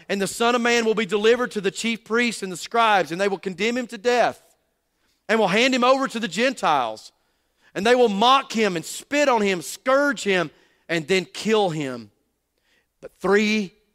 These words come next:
days later, he'll come back to life, and he will rise again." Jesus knew the plan, but folks, that doesn't make the plan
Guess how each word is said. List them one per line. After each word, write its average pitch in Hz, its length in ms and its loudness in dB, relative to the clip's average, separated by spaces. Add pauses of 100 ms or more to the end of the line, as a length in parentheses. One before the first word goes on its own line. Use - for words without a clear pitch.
days 175 680 0 (240)
later, 139 580 -4 (360)
he'll 165 220 -2
come 165 360 -4
back 147 400 0 (120)
to 170 120 -4
life, 127 440 -2 (160)
and 147 120 -6
he 165 120 -2
will 156 200 -2
rise 135 680 0 (220)
again." 131 500 -8
Jesus 202 600 -2 (240)
knew 196 480 0 (220)
the 175 100 -6
plan, 175 460 -2
but - 160 -12
folks, 196 360 -2
that 180 160 -10
doesn't 190 320 -4
make 180 260 -4
the - 80 -16
plan 151 540 -4